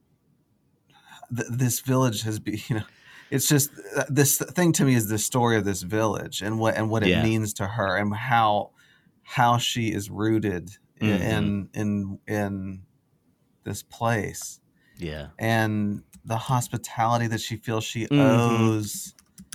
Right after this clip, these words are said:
Speaker 1: to, to everything around her and to it, to her own, you know, to her own detriment is just so hardcore.
Speaker 2: Yeah.
Speaker 1: Uh, dunge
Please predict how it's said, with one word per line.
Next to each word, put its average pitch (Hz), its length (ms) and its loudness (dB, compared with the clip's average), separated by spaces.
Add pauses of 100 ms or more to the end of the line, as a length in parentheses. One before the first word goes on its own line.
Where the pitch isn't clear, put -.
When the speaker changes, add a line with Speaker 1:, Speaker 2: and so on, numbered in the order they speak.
(280)
Speaker 1:
to, - 180 -8
to 123 340 -4
everything 117 460 0
around 104 480 0
her 95 500 -4 (160)
and 110 320 -6
to 110 260 -2
it, - 160 -6
to 110 220 0
her 107 240 -2
own, 98 400 -4 (920)
you 107 100 -6
know, 101 240 -2 (560)
to 117 140 -4
her 110 340 -2
own 98 280 -4
detriment 90 500 -6
is 85 160 -8
just 90 280 -8
so 92 320 -4
hardcore. 90 840 -6 (640)
Speaker 2:
Yeah. 87 440 -4
Speaker 1:
Uh, 95 300 2
dunge 90 720 -6